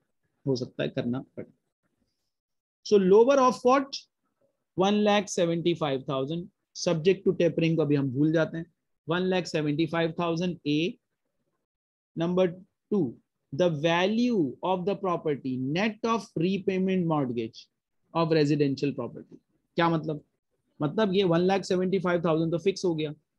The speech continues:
जो घर जिसके ऊपर आरएनआरबी आपको मिल रहा है उसकी वैल्यू net of mortgage करके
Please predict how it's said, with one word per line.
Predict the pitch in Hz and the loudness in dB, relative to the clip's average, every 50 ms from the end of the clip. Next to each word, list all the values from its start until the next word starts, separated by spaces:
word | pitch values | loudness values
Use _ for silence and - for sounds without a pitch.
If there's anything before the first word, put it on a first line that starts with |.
| _ _ _ - 135 | _ _ _ -6 0
जो | 170 196 | 0 2
घर | 180 127 131 127 175 214 247 214 | 2 2 0 2 4 4 4 4
जिसके | 180 175 185 180 - 208 | 4 2 0 2 2 0
ऊपर | 202 185 202 208 196 | 0 2 2 0 2
आरएनआरबी | 185 170 175 190 190 185 170 175 180 175 185 190 | 4 4 4 2 2 0 0 0 0 0 0 0
आपको | 175 175 175 - 190 165 | 0 -2 -2 -4 -4 -2
मिल | 170 185 202 202 190 | -2 0 -2 0 0
रहा | 180 165 | 0 0
है | 165 165 175 | 0 0 -2
उसकी | 160 - - 180 160 | -4 -4 -4 -4 -2
वैल्यू | 151 156 151 160 170 202 220 240 240 185 170 170 | 0 0 0 0 -2 -2 -2 -4 -4 -4 -4 -2
net | 190 214 214 214 - | -2 -2 -4 -2 -2
of | 254 247 | -2 -2
mortgage | 196 208 196 190 196 180 175 180 180 175 - 175 | 0 -2 0 0 0 2 4 4 4 4 2 -4
करके | 165 156 139 - 180 185 214 | -6 -6 -4 -4 -4 -6 -6